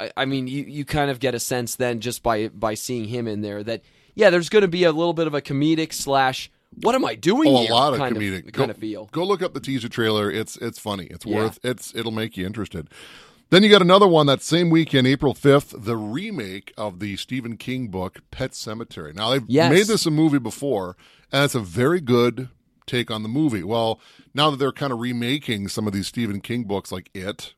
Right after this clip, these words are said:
Speaker 2: probably starting things off, now they're starting to go back into the vaults. Not all of his works have been translated well on screen,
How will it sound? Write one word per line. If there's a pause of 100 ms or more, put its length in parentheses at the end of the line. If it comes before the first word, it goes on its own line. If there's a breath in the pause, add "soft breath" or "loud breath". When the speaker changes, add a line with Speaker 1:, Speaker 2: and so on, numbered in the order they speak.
Speaker 2:
probably
starting
things
off,
now
they're
starting
to
go
back
into
the
vaults. (580 loud breath)
Not
all (800)
of
his
works
have
been
translated
well
on
screen,